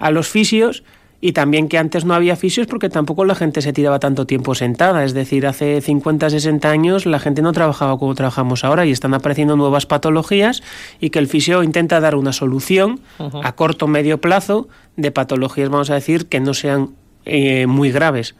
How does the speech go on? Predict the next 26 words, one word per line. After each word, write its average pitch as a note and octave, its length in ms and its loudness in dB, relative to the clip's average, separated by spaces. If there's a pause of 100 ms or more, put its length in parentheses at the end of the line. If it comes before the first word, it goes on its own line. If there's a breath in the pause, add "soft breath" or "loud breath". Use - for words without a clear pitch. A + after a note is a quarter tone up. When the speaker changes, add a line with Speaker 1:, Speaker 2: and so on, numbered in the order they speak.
(120)
Speaker 1:
porque - 240 -10
si C3 180 -4
hay B2+ 160 0
una C3 220 0
hernia D#3+ 480 2
o C#3 60 2
este, D3 260 -4 (300 loud breath)
ahí C#3 160 2
ya D3 100 4
entra, C#3 360 0
entraría C3+ 600 0
un C3 260 0
traumatólogo, A#2+ 640 -2
no B2 80 -2
entraríamos A#2+ 460 0
nosotros. B2+ 420 -2
Speaker 2:
Lógicamente, C#3 720 -2
claro. C#3+ 240 0
Fíjate, D3 240 -2
malas E3 240 2
posturas, E3 540 -2
has D3+ 100 -2
mencionado D#3+ 440 0
también D3+ 260 -2
ese E3+ 160 -2
ejercicio. D#3 580 -4